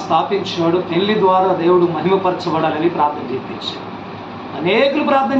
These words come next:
చేశారు. దేవునికి మహిమ కలుగును గాక. మా సొంత ఊరు పెద్ద తాండ్రపాడు గ్రామం, రాజోలి మండలం, అల్లంపూర్ తాలూకా, మామనాడు జిల్లా. మా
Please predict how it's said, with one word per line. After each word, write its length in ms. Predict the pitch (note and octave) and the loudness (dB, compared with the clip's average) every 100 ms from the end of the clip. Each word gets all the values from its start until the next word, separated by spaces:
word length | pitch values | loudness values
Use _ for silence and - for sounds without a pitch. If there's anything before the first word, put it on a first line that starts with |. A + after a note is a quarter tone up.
| B3+ | 0
చేశారు. 420 | B3 - G3 A#2 - - - - E3 | 0 0 -2 -2 -8 -12 -12 -6 0
దేవునికి 340 | F3 F3 F3 E3 | 2 2 0 0
మహిమ 200 | E3 D#3+ - | 0 -4 -6
కలుగును 260 | D3 D3+ D3 | -6 -6 -8
గాక. 180 | C#3+ - - - - - - - - - - - - - - - - - | -8 -10 -12 -12 -12 -12 -12 -12 -12 -14 -14 -14 -14 -14 -14 -14 -14 -4
మా 80 | F3 F#3 | -2 0
సొంత 300 | G#3 A3+ B3 B3 | 0 2 2 2
ఊరు 220 | A#3+ G3+ F#3+ A3+ - - F3 | 2 4 2 0 -6 -8 -4
పెద్ద 160 | E3+ A3 G#3+ | 0 0 2
తాండ్రపాడు 640 | G3 F#3 F#3+ F3 E3+ F3+ F3+ | 0 2 0 0 2 2 0
గ్రామం, 360 | D#3 D#3+ F3 F3+ - - - - - D#3+ | 0 2 2 -2 -6 -12 -14 -14 -10 -2
రాజోలి 420 | E3+ F3+ F#3+ F#3 E3 D3 | 0 2 2 4 2 0
మండలం, 360 | D#3 F3 F#3 - | 2 2 2 0
అల్లంపూర్ 420 | D#3+ F3+ F3+ F3 - B2+ | 2 2 4 0 0 -2
తాలూకా, 400 | D#3+ E3+ E3+ F3 E3 | 2 2 2 0 2
మామనాడు 420 | D3+ D#3+ D#3+ C#3 B2 | 0 2 -2 -4 -6
జిల్లా. 220 | A#2 - - - - - - - - - - - D#3+ | -8 -8 -12 -14 -14 -12 -14 -14 -14 -12 -12 -10 0
మా 140 | E3+ | 2